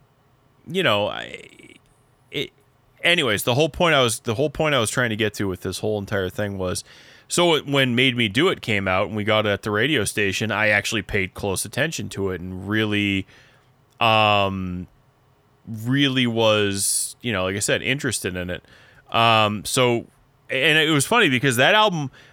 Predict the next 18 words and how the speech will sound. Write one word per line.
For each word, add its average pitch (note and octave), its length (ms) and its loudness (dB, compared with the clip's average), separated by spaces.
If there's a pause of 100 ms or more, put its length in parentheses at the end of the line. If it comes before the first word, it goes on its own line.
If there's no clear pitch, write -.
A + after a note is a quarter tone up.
(140)
was E3+ 520 2
pretty G#3 480 0
big. B2 480 2
And, A#2+ 100 -2
and E3 240 0
I F#3 80 2
don't A#3 160 2
mean G#3+ 220 2
was D3 220 0
big D3+ 360 2
like C3 300 2
it's A2+ 180 -2
not, C3+ 180 2
wasn't, C#3+ 380 -4
it C3 120 -6
wasn't D3+ 260 0
on C#3+ 180 2
the G#2+ 320 0